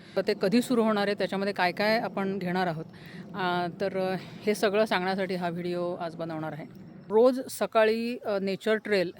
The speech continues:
हे अगदी, अ, नक्की होणारी गोष्ट आहे. जंगलामध्ये गेल्यानंतर कसं वागावं, कशाला हात लावायचा, कशाला हात लावू नये, सर्व्हायव्हल स्किल्स कशी असावी, कोणत्याही जंगलातली वस्तू डिस्टर्ब न करणं ही किती महत्त्वाची गोष्ट आहे. पक्षी दर्शन, पक्षी निरीक्षण,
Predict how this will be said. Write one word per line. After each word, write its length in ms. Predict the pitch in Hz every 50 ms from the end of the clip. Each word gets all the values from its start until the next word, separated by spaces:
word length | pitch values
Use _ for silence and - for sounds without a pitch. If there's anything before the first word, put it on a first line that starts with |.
| 156 -
हे 80 | 202 202
अगदी, 520 | 196 185 175 170 190 196 190 196 196 202
अ, 460 | - - 175 170 170 170 165 160 165 165 - _ _ _ _ -
नक्की 380 | 185 190 185 - - - 226 226
होणारी 480 | 220 175 175 190 190 190 185 190 196
गोष्ट 300 | 190 180 165 - - 180
आहे. 480 | 160 151 160 - - - - - - - - _ _ - 202 180
जंगलामध्ये 460 | 202 196 202 220 220 220 214 208 220
गेल्यानंतर 500 | 208 202 196 196 196 202 202 190 220 214
कसं 300 | - - 190 - 233 220
वागावं, 420 | 208 165 156 160 165 156 156 165 - - - -
कशाला 400 | - 165 170 - - 220 226 226
हात 240 | 175 196 190 190 214
लावायचा, 400 | 190 175 165 165 160 156 196 180
कशाला 300 | - 175 - 196 185 180
हात 120 | 190 190 180
लावू 220 | 190 180 170 185 196
नये, 160 | 185 160 170 - - - - - - - - - -
सर्व्हायव्हल 460 | 220 196 190 185 208 214 214 220 226
स्किल्स 400 | 220 - - 220 220 226 - -
कशी 300 | - 220 185 - 240 233
असावी, 400 | - - 175 - 202 185 170 175
कोणत्याही 640 | 214 - - 208 208 202 185 - 233 226 262 269 247
जंगलातली 440 | 226 214 202 196 214 208 - 226 233
वस्तू 360 | 220 208 190 - - - 220
डिस्टर्ब 400 | 202 196 190 - - 233 220 220 202
न 160 | 196 214 233
करणं 300 | 240 - 196 180 180 175
ही 80 | 190 196
किती 200 | - 196 - 214
महत्त्वाची 440 | 190 180 190 185 208 190 180 214
गोष्ट 260 | 196 185 160 - - 165
आहे. 80 | 175 - _ - - - -
पक्षी 260 | 202 - - - 226
दर्शन, 360 | 208 202 180 160 - 190 185 202 - - - - - - -
पक्षी 240 | 202 - - 247 233
निरीक्षण, 500 | 214 202 185 180 - - - 196 208